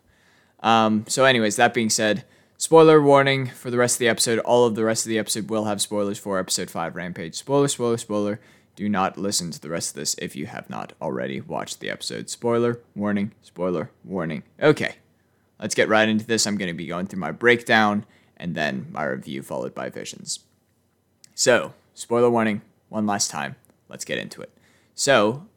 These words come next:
we start off the episode by Omega getting her own comm device. This is kind of continuing her, uh, sol-, solidification as a member of the team, which is pretty cool to see.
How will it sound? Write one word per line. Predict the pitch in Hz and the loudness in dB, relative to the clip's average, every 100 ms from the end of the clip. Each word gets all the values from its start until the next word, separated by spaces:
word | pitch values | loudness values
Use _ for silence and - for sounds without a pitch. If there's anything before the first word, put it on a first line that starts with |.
| _ _ - | _ _ -4
we | 110 | 2
start | - 131 135 | 6 8 10
off | 123 120 | 8 6
the | 117 | 2
episode | 107 120 101 | 2 2 2
by | 98 92 | 2 2
Omega | 90 95 95 | 0 -2 -2
getting | 92 90 90 | -2 -4 -4
her | 110 | -8
own | 69 73 | -10 -12
comm | - 95 90 | -6 -4 -4
device. | 82 82 85 - | -4 -4 -4 -6
This | - | -6
is | - | -8
kind | - 73 73 | -8 -8 -10
of | 80 - | -12 -12
continuing | 87 - 98 90 90 87 - _ _ | -10 -4 -4 -2 -4 -8 -12 _ _
her, | - 76 90 - | -10 -6 -6 -6
uh, | 92 76 69 - _ _ | -2 -2 -2 -8 _ _
sol-, | - - 110 - | -4 -2 -2 -2
solidification | - 113 110 117 - - - 107 104 107 95 92 - - | -2 0 2 2 2 -2 -2 0 0 0 -2 -4 -8 -4
as | 101 101 | -2 0
a | |
member | 98 92 90 | -2 -2 -4
of | 87 | -6
the | 90 | -8
team, | - 90 80 | -10 -8 -8
which | 82 - | -8 -10
is | 101 | -14
pretty | - 87 87 | -10 -10 -8
cool | 92 82 | -10 -8
to | |
see. | 90 - 76 69 | -4 -4 -4 -6